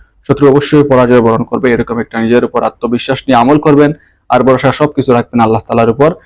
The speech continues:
এটা আমার উপর কোনো কিছু নয় যে উনি তো দিছে, অনেক সুন্দর সুন্দর কথা বলছে, এখন করে দেখি হয় কিনা। আমি সুন্দর সুন্দর কথা বললেও এটা যে আপনি করবেন আর হয়ে যাবে, এই গ্যারান্টি আমি দেওয়ার মতো কেউ নয়। কারণ আমিও, আপনিও যেরকম মানুষ,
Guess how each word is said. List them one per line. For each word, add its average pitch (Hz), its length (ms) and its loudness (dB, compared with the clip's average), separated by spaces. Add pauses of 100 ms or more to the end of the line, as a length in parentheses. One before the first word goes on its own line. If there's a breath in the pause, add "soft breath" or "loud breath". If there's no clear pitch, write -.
(220 soft breath)
এটা 135 200 0
আমার 156 200 2
উপর 156 200 0
কোনো 127 180 4
কিছু 120 200 -4
নয় 117 160 0
যে 117 60 2 (100)
উনি 120 180 2
তো 127 120 2
দিছে, 143 260 2 (420)
অনেক 123 160 0
সুন্দর 123 320 2
সুন্দর 127 280 2
কথা 123 220 2
বলছে, 113 240 -4
এখন 113 140 -8 (100)
করে 147 200 4
দেখি 135 160 0 (100)
হয় 131 240 2
কিনা। 113 180 -2 (420)
আমি 127 180 2
সুন্দর 143 260 4
সুন্দর 160 240 2
কথা 151 220 2
বললেও 139 260 4
এটা 135 180 2
যে 135 60 4 (220)
আপনি - 140 -6 (100)
করবেন 135 280 2
আর 123 120 0
হয়ে 151 200 4
যাবে, 123 180 2 (400)
এই 190 180 4
গ্যারান্টি 151 380 2
আমি 127 140 2
দেওয়ার 117 240 2
মতো 110 120 -4 (100)
কেউ 110 120 -2 (100)
নয়। - 180 -14
কারণ 117 200 0
আমিও, 170 200 2 (100)
আপনিও 170 300 2
যেরকম 143 260 4 (100)
মানুষ, 123 200 2